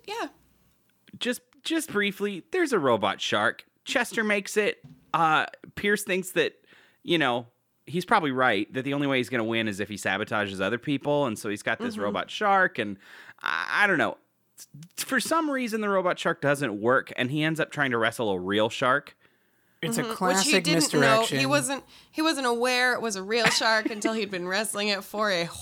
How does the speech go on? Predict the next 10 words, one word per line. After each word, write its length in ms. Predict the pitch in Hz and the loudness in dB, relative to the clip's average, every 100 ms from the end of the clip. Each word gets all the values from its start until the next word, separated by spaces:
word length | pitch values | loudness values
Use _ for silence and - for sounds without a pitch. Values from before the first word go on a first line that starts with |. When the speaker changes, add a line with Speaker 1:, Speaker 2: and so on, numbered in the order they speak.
| - | -6
Speaker 1:
while. 640 | 165 170 175 151 151 175 - - - - - - - - | -2 0 2 0 -2 -6 -8 -12 -12 -20 -20 -20 -20 -8
Speaker 2:
And 260 | 165 170 - | -4 -4 -6
Speaker 3:
Yeah, 320 | 185 208 196 | 0 2 4
his 240 | 156 208 208 | 4 0 0
plan 320 | - 240 233 | 2 2 4
was 180 | 208 185 | 4 4
to, 80 | 190 | 4
like, 240 | 175 160 160 | 4 4 0
appear 340 | - - 180 | -4 4 4
brave. 800 | 147 143 139 127 113 113 - - | 4 4 4 4 -2 -10 -14 -16